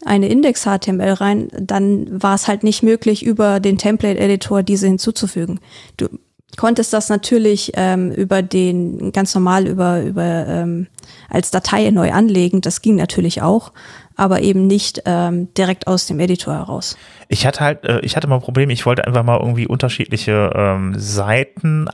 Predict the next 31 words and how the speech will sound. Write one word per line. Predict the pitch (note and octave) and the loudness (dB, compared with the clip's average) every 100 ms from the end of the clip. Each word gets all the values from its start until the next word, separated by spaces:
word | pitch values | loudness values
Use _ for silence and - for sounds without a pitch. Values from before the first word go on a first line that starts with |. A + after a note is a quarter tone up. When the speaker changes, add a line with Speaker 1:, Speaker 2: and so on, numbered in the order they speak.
| _ - | _ -12
Speaker 2:
äh, | - F#2 F2+ F#2 - _ _ _ _ - - | -6 -4 -4 -6 -16 _ _ _ _ -20 -12
also | - G#2 G2 | -4 -2 -2
Templates | - A#2+ D3+ A2 - | -2 -2 0 -2 -2
für | G#2+ | -2
Seiten | G#2 G#2+ - | 0 0 0
anlegen | - D#3+ A#2+ F#2 F#2 F2+ | -2 0 0 0 0 -2
irgendwie, | F2 F#2 F#2+ G2+ C#3 - | -2 -4 -2 -2 -2 0
ähm, | G#2 G#2 G2+ | 0 0 0
aber | - F#2 F#2+ | 0 0 0
das, | F#2+ - | -4 -6
das, | - - | -10 -8
das | - - | -6 -4
ging | - C3+ D#3 | -2 0 2
dann | A2+ G2+ G#2 | 0 0 0
nicht. | C3+ - - - - - - - - - | -2 -4 -12 -20 -20 -20 -20 -20 -14 -2
Ähm, | G#2 G2+ G2+ G2+ G2+ G2+ _ _ _ _ - - | 2 2 0 -2 -4 -8 _ _ _ _ -20 -4
also, | G2+ G#2 G2+ | -2 0 -2
dass | - G#2+ | -2 -2
ich | G#2 | 0
jetzt | A2 - | -2 0
dann | G#2+ G#2+ | -2 0
irgendwas | E2 G#2 G#2 - | -2 0 0 0
anlege, | A#2 A#2 G#2+ | 0 2 0
was | G#2+ | -2
ich | |
dann | A2 | -2
anschließend | - A2+ A#2+ A#2 | -2 0 -2 -4
in | - A2+ | -2 2
der | B2 G#2+ | 2 2
Seite | G2 A#2 - C#3+ | 0 0 0 0
halt, | B2+ B2 - | 2 0 -2